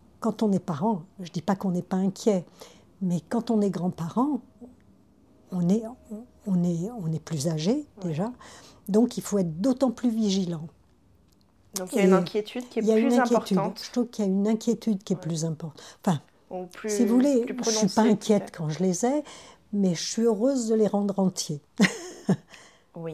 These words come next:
Speaker 1: Vous voyez ce que
Speaker 2: d'accord.
Speaker 1: je veux dire ?
Speaker 2: Donc, c'est
Speaker 1: Et
Speaker 2: une
Speaker 1: je
Speaker 2: anxiété plutôt, euh, qui serait liée à, euh, potentiellement une, une chose, euh, négative qui pourrait arriver aux enfants
Speaker 1: Tout à fait.
Speaker 2: quand ils sont sous votre
Speaker 1: Ah oui,
Speaker 2: responsabilité.
Speaker 1: oui, oui.
Speaker 2: Ouais.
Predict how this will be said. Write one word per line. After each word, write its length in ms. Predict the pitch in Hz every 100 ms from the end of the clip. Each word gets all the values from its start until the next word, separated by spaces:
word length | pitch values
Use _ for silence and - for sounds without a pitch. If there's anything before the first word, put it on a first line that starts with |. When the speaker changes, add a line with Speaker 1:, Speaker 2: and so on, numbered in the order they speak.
| 151
Speaker 1:
Vous 60 | 202
voyez 260 | 196 196
ce 120 | 254 -
que 80 |
Speaker 2:
d'accord. 40 | 220
Speaker 1:
je 40 | 208
veux 40 |
dire ? 120 | 190 190
Speaker 2:
Donc, 140 | 196
c'est 120 | 180 226
Speaker 1:
Et 20 |
Speaker 2:
une 60 |
Speaker 1:
je 80 | 208
Speaker 2:
anxiété 500 | 220 226 - 233 254
plutôt, 560 | 254 233 - 220 226 233
euh, 400 | 196 175 170 170
qui 160 | 170 190
serait 240 | - 196
liée 300 | 185 208 220
à, 380 | 196 180 185 180
euh, 180 | 160 104 - - _
potentiellement 880 | 196 196 190 - 190 196 214 233 208 -
une, 340 | 180 180 175 -
une 160 | 180
chose, 260 | 175 190 185
euh, 160 | 175 170
négative 480 | 180 180 170 - 226
qui 140 | -
pourrait 300 | 185 190 175
arriver 400 | 180 170 180 170
aux 160 | 185 170
enfants 300 | 170 - 196
Speaker 1:
Tout 120 | 202 202
à 80 | 190
fait. 180 | - 143 143
Speaker 2:
quand 220 | - 185
ils 60 | 180
sont 140 | 190
sous 200 | 196 -
votre 160 | 208 196
Speaker 1:
Ah 40 |
oui, 20 | -
Speaker 2:
responsabilité. 840 | 185 - 180 - 233 208 175 160
Speaker 1:
oui, 60 | 185 160
oui. 160 | 156 135 -
Speaker 2:
Ouais. 160 | 175